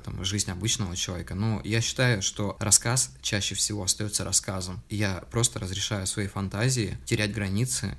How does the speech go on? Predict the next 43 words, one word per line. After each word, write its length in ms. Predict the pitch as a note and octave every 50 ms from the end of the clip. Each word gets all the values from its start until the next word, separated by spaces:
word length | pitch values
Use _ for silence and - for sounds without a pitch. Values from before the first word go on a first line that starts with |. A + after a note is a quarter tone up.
| - - -
и 140 | A2 G#2+ G2+
писать 320 | - A2 - G#2 G2 -
то, 120 | - A#2
что 180 | B2 - - G#2
было 220 | F#2+ G#2+ A2 G#2+
бы 120 | G#2 G2+ G2
мне 200 | G2 G2 G2 G2
интересно, 480 | F#2+ F#2+ - G#2 G#2 G2+ G2 - - - -
то, 260 | A2+ A2+ B2 B2+ A#2
чего 280 | - - G2+ G2 F#2+
не 100 | G2 G2
может 260 | G#2 G#2 G#2 G2 F#2+ F#2+
в 40 |
основном 240 | F#2+ - - G#2+ F#2+
произойти 440 | F#2 - F#2+ F#2 F#2+ G2 G2 - A2+
в 60 | G#2
реальной 300 | G#2 G2 F#2 F#2 F#2 F#2
жизни, 420 | G2+ A#2 A#2+ C3+ C#3 B2 G2 - - - -
но 260 | - A2+ A2 G#2 F#2+ -
это 160 | - G#2 - G#2+
никак 280 | G#2+ G#2 A2+ A2 -
не 60 | A2
связано 420 | G2 - - G#2 A2 A#2 A#2+ A#2+ F#2+
с 60 | -
какой-то 320 | - G#2+ - G#2 G2+ -
мыслеформой. 720 | F#2+ F#2+ F#2+ - - G2 - - G2+ G2 G2+ - A2 G#2+ - -
Да, 220 | - A#2+ C3 D#3+ C#3+
мысль 340 | A2+ A#2+ A#2+ - G2 F2+ F#2
есть, 260 | G2 G2 F#2+ - -
посыл 360 | - F#2+ - - G#2 G2 F#2+
есть, 260 | F#2+ F#2 F#2+ - -
но 60 | A#2
всё 160 | A#2 - F3+ D#3+
это 100 | - A2+
фантазия 460 | - A#2+ A#2 A#2+ B2+ A2+ G2 G#2+ A2
автора, 260 | C3 C3 - G#2 G2+
давайте 320 | F#2+ G2 B2 D3 - -
не 60 | A2 A2
будем 240 | A2+ A#2+ G2+ F#2+
сильно 240 | - - G#2 G2 F#2
вдаваться 440 | F#2 G2 F#2+ G#2 A2+ A#2 - - G2
в 60 | G2
это. 180 | F#2+ - -